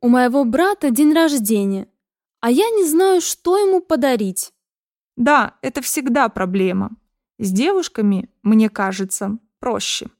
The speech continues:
Speaker 2: Можно всегда купить какие-нибудь духи, цветы, косметику или мыло ручной работы.
Speaker 1: Да, мылу Вадим точно не будет рад.
Speaker 2: Лена, а может, разноцветные носки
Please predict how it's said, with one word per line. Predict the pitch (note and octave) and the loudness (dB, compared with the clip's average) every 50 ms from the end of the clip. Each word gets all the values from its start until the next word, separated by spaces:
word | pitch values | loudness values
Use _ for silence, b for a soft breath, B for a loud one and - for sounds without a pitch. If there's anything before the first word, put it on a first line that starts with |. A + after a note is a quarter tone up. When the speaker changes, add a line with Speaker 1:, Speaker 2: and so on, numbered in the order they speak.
| _ _ _ _ _ _ _ _ _ _ _ _ - | _ _ _ _ _ _ _ _ _ _ _ _ -4
Speaker 2:
Можно | D#4 G4 G4 D#4+ - E4+ | -2 -2 -2 -2 -2 -6
всегда | - - - B3 A3 G#3+ D4+ E4 | -6 -4 -2 -2 0 0 -2 -2
купить | - _ - A#3+ G#3 - A#3+ A3+ - | -4 _ -8 -8 -4 -4 -6 -6 -4
какие-нибудь | - A3 G#3 _ - C#4+ C#4+ D4 C#4 B3 A#3 A3+ F#3+ F#3+ G#3+ G3 F#3+ - - - | -6 -8 -8 _ -4 -2 0 2 4 4 4 4 2 0 -4 -4 -4 -10 -20 -6
духи, | - F#3+ F#3+ G3+ F#3 - - G#3 A3 A#3+ C4+ C4+ C4 _ _ _ | -4 -2 -2 -2 -2 -4 -2 0 0 0 -2 -4 -8 _ _ _
цветы, | - - F#3+ G3 G3+ _ - G#3+ A#3 B3 C4 C4 - _ | -8 -4 -4 -4 -4 _ -4 -2 -2 -2 -4 -8 -14 _
косметику | - F3+ F3 - - G3+ F#3+ G#3 A#3 A#3+ - - - - G3+ G#3+ _ _ _ _ _ _ | -10 -8 -8 -4 -2 -2 0 0 0 -2 -4 -10 -12 -10 -10 -10 _ _ _ _ _ _
или | - E4+ D#4 B3+ | -2 0 0 2
мыло | G#3 F#3 F#3 G3+ A#3 C4+ C#4 C4 C4 C4 _ _ _ | 2 0 0 0 0 0 0 -2 -4 -6 _ _ _
ручной | - A#3 A#3 - - B3 B3 B3 | -8 -6 -6 -2 0 2 2 2
работы. | A#3+ A#3+ A#3 G#3+ G#3 A#3 A#3 A3+ A3+ A3+ A3 A3+ - _ _ _ | 2 0 0 0 0 0 -2 -2 _ -6 -6 -6 -8 _ _ _
Speaker 1:
Да, | - A3 G3+ F#3+ G#3+ G#3+ G#3 G#3 G#3 G#3 G#3 _ _ _ _ _ _ | -4 -2 0 2 2 2 2 2 0 -2 -6 _ _ _ _ _ _
мылу | A3 G#3+ A3 A3+ B3+ D4+ F4+ F#4+ F#4 G4 F#4+ F4 | 4 4 6 6 6 6 6 6 6 6 4 4
Вадим | D#4+ E4+ E4+ D4 D4 D#4 E4 F4 E4 D4+ _ _ _ | 4 2 0 2 2 2 4 4 2 2 _ _ _
точно | - A3 G#3+ G#3+ G3+ - - - A3 G#3+ | -2 0 0 0 -2 -2 -2 -2 0 2
не | G#3+ A3+ A3 | 2 2 0
будет | G3 F#3+ G#3+ G#3+ G3 A3 G#3+ F#3+ A3 | 0 0 -2 0 0 -2 -2 -2 -2
рад. | G#3+ G#3+ G#3+ G#3+ G#3 G#3 - _ _ _ _ _ - | -2 0 0 -2 -4 _ -14 _ _ _ _ _ -4
Speaker 2:
Лена, | C4 D#4 D#4+ A#3+ G3 F#3+ - - _ _ _ _ _ _ _ _ | -2 0 0 0 -2 -4 -6 -10 _ _ _ _ _ _ _ _
а | A3+ A#3+ | -2 -2
может, | C4+ D#4+ F4+ F4 E4+ E4 - | 0 0 -2 -2 -2 -2 -2
разноцветные | E4 E4 C#4 D#4+ D#4+ D#4+ - D#4+ E4 F4 E4+ _ D#4+ D#4 D#4 D#4 | -4 -2 -2 -4 -4 -4 -4 -2 -2 -2 -4 _ -6 -4 -4 -4
носки | D#4 D#4 D#4 D#4 - _ - - | -4 -4 -4 -4 -6 _ -10 -10